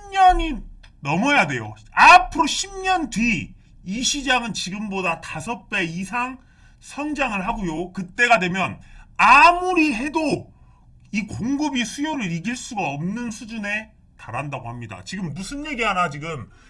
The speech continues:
이런 얘기들을 한번, 어, 산업의 발전 방향을 봐야 돼요. 자, 이 차 전지가 끝났다고요? 로봇이 끝났다고요? 에이아이가 끝났다고요? 그런 소리 하지, 할 필요도 없어요.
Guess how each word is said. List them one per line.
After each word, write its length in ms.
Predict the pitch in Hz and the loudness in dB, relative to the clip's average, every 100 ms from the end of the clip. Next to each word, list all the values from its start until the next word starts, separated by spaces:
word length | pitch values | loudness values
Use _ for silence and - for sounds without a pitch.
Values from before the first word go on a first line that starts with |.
| - | -12
이런 280 | 151 240 254 | -2 -2 6
얘기들을 400 | 180 220 247 214 | 6 6 0 0
한번, 340 | 226 233 202 123 - - - | 2 0 -2 -4 -16 -20 -14
어, 160 | 151 165 | -6 -6
산업의 560 | - 370 381 392 330 | 6 6 8 8 6
발전 380 | - 170 - 285 | -2 -6 -4 -6
방향을 440 | - 160 185 254 185 | -6 -4 -2 0 0
봐야 220 | 156 143 | 0 -2
돼요. 120 | 143 | -4
자, 120 | 170 | -2
이 160 | 165 165 | -4 -4
차 160 | 247 | -4
전지가 320 | 262 226 208 - | -4 -2 -2 -2
끝났다고요? 800 | 285 302 294 240 185 208 - - _ _ - | 0 0 2 0 0 -4 -6 -18 _ _ -4
로봇이 480 | 190 269 311 254 | -2 2 2 0
끝났다고요? 580 | 277 294 311 302 196 185 | -4 -2 0 0 -2 0
에이아이가 480 | 185 247 294 277 240 | 0 4 2 2 -2
끝났다고요? 640 | 294 311 320 220 170 156 143 | -4 0 0 0 -4 -6 -8
그런 240 | 240 285 | -6 -6
소리 160 | 247 226 | -2 0
하지, 240 | 240 - | 0 -2
할 240 | - 330 | -8 -10
필요도 260 | - 330 226 | -8 -8 -6
없어요. 380 | 143 - 139 | -8 -10 -14